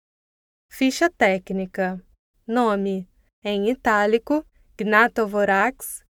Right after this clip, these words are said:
cabreirai. Origem: Brasil. Tamanho: cerca de três metros de comprimento e oitenta centímetros de altura.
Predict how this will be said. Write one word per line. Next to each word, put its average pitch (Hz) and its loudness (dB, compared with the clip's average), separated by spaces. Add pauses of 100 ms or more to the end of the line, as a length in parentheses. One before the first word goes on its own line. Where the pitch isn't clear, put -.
(140)
cabreirai. 233 2 (380)
Origem: 196 2 (200)
Brasil. 226 4 (540)
Tamanho: 202 2 (200)
cerca 226 2
de 208 -4
três 277 2
metros 220 -2
de 214 -8
comprimento 202 -2 (240)
e 233 0
oitenta 254 2
centímetros 240 -2
de 247 0
altura. 240 0